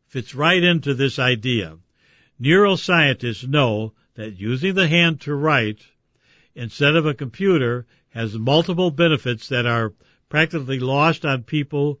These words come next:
who don't write with a pen or pencil. Motor skills, eye-hand coordination, and focus all develop through handwriting. Now you can turn your handwriting to your advantage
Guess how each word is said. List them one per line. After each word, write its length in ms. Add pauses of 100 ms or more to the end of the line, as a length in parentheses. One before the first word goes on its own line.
who 180
don't 340
write 260
with 200
a 80
pen 240
or 80
pencil. 480 (580)
Motor 340
skills, 680 (380)
eye-hand 560
coordination, 840 (280)
and 180
focus 560 (260)
all 240
develop 500
through 220
handwriting. 720 (560)
Now 180
you 100
can 140
turn 280
your 160
handwriting 640
to 120
your 180
advantage 720